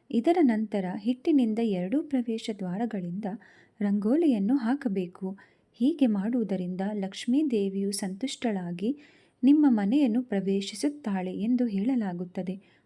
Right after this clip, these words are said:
ಅಲ್ಲದೆ ಇದು ಕುಟುಂಬದಲ್ಲಿ ವಾಸಿಸುವ ಎಲ್ಲ ಸದಸ್ಯರನ್ನು ತೊಂದರೆಗಳಿಂದ ರಕ್ಷಿಸುತ್ತದೆ.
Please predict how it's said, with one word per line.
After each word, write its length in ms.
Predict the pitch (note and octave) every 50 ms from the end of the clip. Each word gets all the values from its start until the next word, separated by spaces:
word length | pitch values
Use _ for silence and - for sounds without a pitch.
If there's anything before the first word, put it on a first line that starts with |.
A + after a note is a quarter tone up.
| _ _
ಅಲ್ಲದೆ 640 | - G3 F#3+ F#3+ F#3+ A3+ A#3+ C4+ C#4+ C#4+ - - _ _ _
ಇದು 220 | - D4 C#4+ D4+ C#4+
ಕುಟುಂಬದಲ್ಲಿ 720 | D4 - G3+ G3+ A#3 C4+ E4 E4+ D4 C4 B3+ A#3 A3+ A3+
ವಾಸಿಸುವ 640 | G#3+ G3 F#3+ F3+ F#3+ G3 - C4 B3 - B3 A3+ A3+ - -
ಎಲ್ಲ 240 | G3 G3 G3 F#3+ G3+ A3+ C#4+
ಸದಸ್ಯರನ್ನು 840 | C#4+ C4 G#3 F#3 G#3 A3 - - A#3 G#3+ G3 F#3+ G3+ B3 B3+ A#3+ B3+
ತೊಂದರೆಗಳಿಂದ 840 | B3 - A3 G3 A3 C#4 D4+ C4+ A3+ G3 G3 F3 F3 F3 G3+ B3 C4+ B3 C#4 - _ _ _ _ _ _ _ _ _
ರಕ್ಷಿಸುತ್ತದೆ. 1040 | A3+ G#3 A3 A#3 - - G#3+ - - G3 G3 - - F3 D#3+ F3+ F3 F3 - _ _